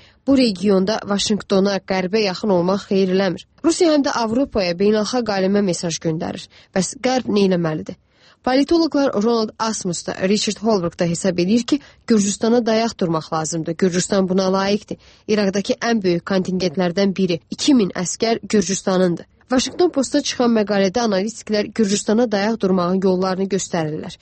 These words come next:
Birincisi, döyüş dayandırılmalıdır və dayanan kimi Tiflisə yenidən qurmaya yardım olunmalıdır. İkincisi, daha heç kim Rusiyanı neytral hesab eləməməlidir. Rusiyanın problemin bir hissəsi olduğuna göz yumaq olmaz.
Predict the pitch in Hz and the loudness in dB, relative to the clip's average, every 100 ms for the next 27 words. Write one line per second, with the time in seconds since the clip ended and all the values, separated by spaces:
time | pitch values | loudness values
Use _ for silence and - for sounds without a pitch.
0 | - 285 277 262 294 233 226 220 226 190 | 0 4 4 2 0 2 2 2 -2 -2
1 | 180 170 165 170 165 165 175 180 185 185 | -2 -2 0 0 0 0 0 0 -2 0
2 | 214 269 247 233 - - 185 220 208 190 | 0 0 0 -2 -2 -4 -2 0 4 4
3 | 185 202 196 190 196 208 208 180 165 156 | 4 2 2 4 4 2 0 -2 -4 -4
4 | 156 151 175 196 196 - 254 240 294 269 | -4 -4 -6 -8 -10 -6 -4 4 4 4
5 | - 262 269 277 285 - 311 254 233 - | 0 2 2 4 2 2 2 2 2 0
6 | 247 190 208 233 208 214 - 240 226 220 | 0 2 2 0 2 0 2 0 2 0
7 | 240 208 220 233 175 156 156 175 _ 214 | 0 2 2 2 0 -4 -6 -10 _ -4
8 | 220 - 175 190 208 - - - 214 180 | -2 0 0 0 -4 -12 -10 0 0 2
9 | 185 214 214 254 262 208 - 190 175 220 | 2 2 2 0 0 -2 -4 -4 0 2
10 | 208 170 170 196 - 190 190 180 165 175 | 2 0 2 2 4 2 2 0 0 -2
11 | 175 170 185 170 - | 0 0 0 -2 -8